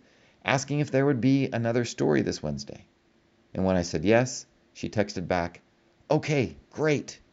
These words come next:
Exclamation mark. The care God gives in both the cuts of trauma and its lasting scars needs to be told and shared out loud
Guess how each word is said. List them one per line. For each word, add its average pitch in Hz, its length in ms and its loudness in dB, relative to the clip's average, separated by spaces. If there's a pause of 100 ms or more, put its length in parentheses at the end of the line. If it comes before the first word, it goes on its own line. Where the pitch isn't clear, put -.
(340)
Exclamation 120 600 -4
mark. 76 320 -8 (1700)
The 113 80 0
care 127 380 4
God 98 520 0
gives 76 540 -2
in 87 160 -8
both 87 300 0
the 78 80 -4
cuts - 460 -4
of - 160 -12
trauma 80 580 -2 (340)
and 135 380 2
its - 260 -4
lasting 90 460 -2
scars 73 640 -8 (800)
needs 117 320 2
to - 100 -6
be 85 160 -2
told 107 640 0
and 80 180 -8
shared 104 540 -2
out 87 260 -2
loud 80 420 -4